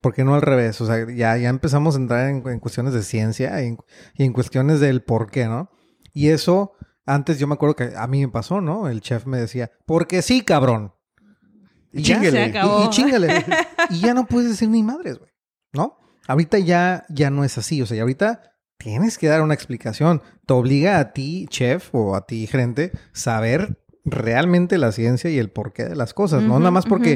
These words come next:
Speaker 3: ujú.
Speaker 1: a mí me enseñó el chef que está más arriba de mí y a él, el que está más arriba de él, y así, ¿no? Sucesivamente. Y nadie sabe por qué, güey.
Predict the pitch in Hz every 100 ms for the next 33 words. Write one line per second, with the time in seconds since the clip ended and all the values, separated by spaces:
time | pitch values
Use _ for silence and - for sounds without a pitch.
0 | - - _ _ 117 127 143 165 180 208
1 | 143 127 127 135 156 - 135 117 - 139
2 | 131 - 135 127 123 120 120 123 196 -
3 | _ _ 143 143 160 196 - 139 131 -
4 | - 202 226 185 147 135 120 196 247 147
5 | 131 156 135 147 180 135 127 143 143 139
6 | 220 _ - 170 190 262 254 254 220 220
7 | 220 233 120